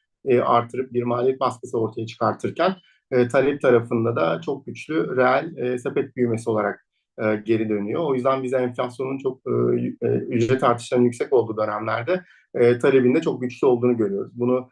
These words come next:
iki bin yirmi ikinin başında da gördük. E, Temmuz ayında ikinci asgari ücret zammı, e, yapıldığında da gördük.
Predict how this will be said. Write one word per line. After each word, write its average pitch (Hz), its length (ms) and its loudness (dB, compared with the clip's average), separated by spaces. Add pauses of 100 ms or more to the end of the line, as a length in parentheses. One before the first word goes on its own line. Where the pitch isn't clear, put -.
(180)
iki 135 200 -6
bin 131 120 2
yirmi 131 220 4
ikinin 135 260 0
başında 127 380 4
da 131 60 0
gördük. 127 420 -2 (100)
E, 120 180 -2
Temmuz 123 340 2
ayında 123 280 4
ikinci 127 380 -2
asgari 123 300 -2
ücret 120 200 0
zammı, 120 460 -2 (300)
e, 117 80 2
yapıldığında 127 640 4
da 123 60 4
gördük. 107 400 -4